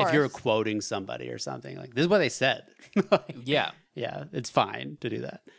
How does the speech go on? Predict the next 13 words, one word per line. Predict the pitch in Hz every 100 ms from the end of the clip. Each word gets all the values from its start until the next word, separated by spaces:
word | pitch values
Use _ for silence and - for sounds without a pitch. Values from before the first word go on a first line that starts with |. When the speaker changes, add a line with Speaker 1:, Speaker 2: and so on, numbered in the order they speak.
| _ _ _ _ _ -
Speaker 1:
Like, | 117
if | 123
you're | 135
writing | 127 120 120
a | 110
character | - 110 113 120
who's | 110 101
supposed | 110 110
to |
be | 104
unlikable, | 101 101 107 117 120
of | 123
course, | - 156 156